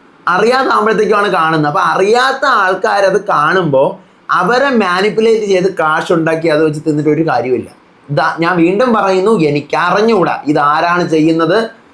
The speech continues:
ആരൊക്കെയാണ്, ആരാണ്, ആരൊക്കെയാണെന്നുള്ള കാര്യം എനിക്ക് അറിഞ്ഞൂടാ. എന്തായാലും ഞാൻ അതിൻ്റെ ഭാഗമല്ല എന്നുള്ളത് എനിക്ക് നൂറ് ശതമാനം ഉറപ്പുണ്ട്.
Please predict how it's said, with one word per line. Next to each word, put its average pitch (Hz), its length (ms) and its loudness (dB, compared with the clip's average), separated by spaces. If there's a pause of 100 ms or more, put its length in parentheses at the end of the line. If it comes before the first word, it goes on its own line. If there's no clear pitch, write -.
(140)
ആരൊക്കെയാണ്, 233 720 0
ആരാണ്, 202 520 0
ആരൊക്കെയാണെന്നുള്ള 185 880 0
കാര്യം 160 220 0
എനിക്ക് 151 200 -2
അറിഞ്ഞൂടാ. 147 340 0
എന്തായാലും 160 440 0
ഞാൻ 202 300 -2 (420)
അതിൻ്റെ 180 280 0
ഭാഗമല്ല 165 580 0
എന്നുള്ളത് 151 400 0
എനിക്ക് 185 420 0
നൂറ് 160 240 0
ശതമാനം 147 360 -2
ഉറപ്പുണ്ട്. 139 640 -2